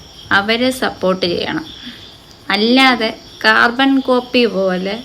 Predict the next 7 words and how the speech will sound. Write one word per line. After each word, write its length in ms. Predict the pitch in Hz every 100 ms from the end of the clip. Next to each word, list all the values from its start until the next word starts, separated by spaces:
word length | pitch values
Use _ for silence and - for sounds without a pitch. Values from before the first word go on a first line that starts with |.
| - - - - - - - - - - - - -
കോപ്പി 280 | 214 214 233 247
പേസ്റ്റ് 340 | 247 254 - 208
പോലെ 180 | 196 196 208
അച്ചടിച്ചങ്ങ് 1000 | 202 - - - 240 208 - 202 202 208 190 185 202
ഒരേ 240 | 202 214 226 240
പെയിൻറ്റിങ് 540 | 214 190 185 190 196 196
തന്നെ 260 | 190 190 196